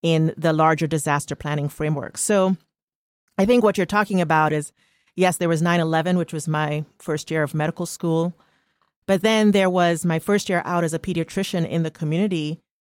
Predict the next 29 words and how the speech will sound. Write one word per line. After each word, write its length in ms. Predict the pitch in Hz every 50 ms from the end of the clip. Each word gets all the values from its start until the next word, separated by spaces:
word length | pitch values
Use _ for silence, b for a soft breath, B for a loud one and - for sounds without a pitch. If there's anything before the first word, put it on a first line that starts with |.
| _ _ _ _ _
uh, 220 | - 151 151 151 151
was 380 | 147 175 165 160 151 147 - - - - -
the 120 | 170 170
year 180 | 160 156 156 156
of 80 | 151
the 180 | 147 156 - -
H 160 | 160 151 -
one 140 | 170 160 156
N 200 | - - 151 156
one 180 | 151 151 151 147
pandemic. 600 | - 151 147 147 151 147 143 143 175 - - _ _ _ _ _ _ _ _ _ _ _ _ _ _ _ _
And 260 | 196 202 196 202 202
during 280 | 165 214 220 214 208 190
medical 340 | 180 185 277 302 - 294 240
school, 460 | - - - 175 165 165 156 156 151 -
I 100 | 160 165
had 340 | 151 165 156 151 151 147 - - _
the 100 | - 165
experience, 720 | 156 - - - 170 165 165 160 160 160 - - - - _ _ _ _ _ _ _ _ _ _ -
you 60 | 165
know, 180 | 170 160 156 165
around 260 | 170 196 190 208 202
nine 160 | 196 185 185
eleven 400 | 175 170 170 202 254 277 247 196
was 200 | 165 170 190 -
the 180 | - - - -
anthrax 440 | 151 160 165 - 170 165 160 - -
scare 680 | - - - 156 156 160 156 156 170 190 214 233 - - -
in, 340 | 170 160 156 156 160 -